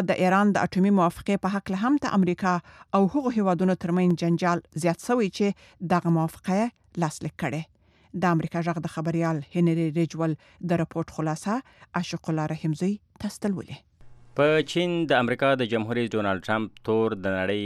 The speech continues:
Speaker 2: اکثره مشران حیران کړي دي. خو کله چې د ښاغلي ټرمپ نه د دې ادعا په هکله د شواهدو او ثبوت پوښتنه وشوله، هغې داسې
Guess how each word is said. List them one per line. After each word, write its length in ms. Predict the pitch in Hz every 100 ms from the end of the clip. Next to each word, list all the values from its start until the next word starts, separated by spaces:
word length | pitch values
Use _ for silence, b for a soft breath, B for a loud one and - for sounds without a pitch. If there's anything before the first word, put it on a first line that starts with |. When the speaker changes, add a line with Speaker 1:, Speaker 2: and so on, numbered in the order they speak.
| 101
Speaker 2:
اکثره 340 | 90 - 139 104
مشران 280 | 87 92 90 80
حیران 260 | 87 85 -
کړي 160 | 85 73
دي. 60 | 71 - -
خو 100 | - 120
کله 120 | 139 -
چې 180 | 127 113
د 80 | 104
ښاغلي 280 | 92 95 90
ټرمپ 260 | - 117 104 113
نه 60 | 101 98
د 100 | 95
دې 60 | 95 90
ادعا 260 | 87 95 101
په 140 | 90 92
هکله 240 | 92 92 87
د 100 | -
شواهدو 480 | 85 85 92 101 98 95
او 20 | 92 -
ثبوت 340 | 101 147 - -
پوښتنه 380 | 92 - 101 78
وشوله، 320 | 127 - 143 131 b b - -
هغې 340 | 95 113 110 107
داسې 220 | 98